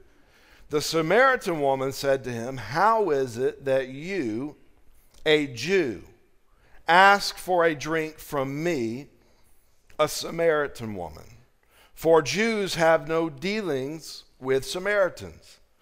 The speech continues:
Jesus answered her, "If you knew the gift of God and who it is that is saying to you, 'Give me a drink,'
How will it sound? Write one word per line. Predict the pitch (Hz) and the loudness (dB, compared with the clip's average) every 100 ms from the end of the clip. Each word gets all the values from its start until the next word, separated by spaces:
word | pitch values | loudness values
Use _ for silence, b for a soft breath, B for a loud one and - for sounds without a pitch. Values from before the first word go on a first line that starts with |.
| _ _ _ _ _ - | _ _ _ _ _ -14
Jesus | 110 131 113 113 | -6 -6 -6 -4
answered | 131 127 127 135 139 | -2 -2 -6 -8 -4
her, | 139 | -2
"If | 139 165 | -2 -6
you | 185 | -10
knew | 180 117 104 | -8 -6 -6
the | 101 | -6
gift | 95 110 107 107 | -6 -6 -6 -10
of | 92 | -6
God | 107 107 127 143 | -2 0 0 0
and | 117 | -6
who | 131 170 | -2 0
it | 170 175 | 0 -2
is | 180 170 127 123 139 - - b b - | -2 2 4 2 0 -10 -20 b b 0
that | 135 143 | 2 4
is | 131 | 2
saying | - 170 202 196 156 | 0 2 2 2 -4
to | - | -10
you, | 107 95 | -10 -12
'Give | 87 107 85 | -8 -8 -8
me | 98 | -12
a | 90 | -10
drink,' | 98 113 135 | -10 -10 -10